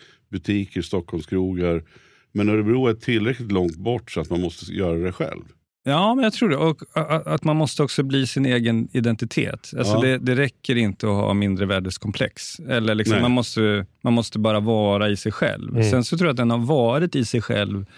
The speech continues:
Speaker 2: länge. Så att vi, vi har ju mycket internationella gäster, alltså kunder och kedjor från hela Norden som kommer.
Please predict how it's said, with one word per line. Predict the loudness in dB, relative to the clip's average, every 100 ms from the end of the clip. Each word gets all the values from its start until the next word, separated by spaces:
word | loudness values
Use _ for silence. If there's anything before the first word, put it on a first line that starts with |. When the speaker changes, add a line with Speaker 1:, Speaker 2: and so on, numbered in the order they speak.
| -20 -20 -2
Speaker 2:
länge. | 0 2 2 -2 -4
Så | -4
att | -2 2
vi, | 2 0 -4 _ _ -20 _
vi | 2
har |
ju | 2
mycket | 2 0 -2
internationella | 0 2 0 2 0 2 0 0 0 0
gäster, | 0 0 0 -8 -2 0 2 2
alltså | -2 -4
kunder | -6 -4 0 0 0
och | 0
kedjor | 0 0 0
från | -2 0
hela | 0
Norden | 0 2 0 0 0 2 0
som | 0
kommer. | -2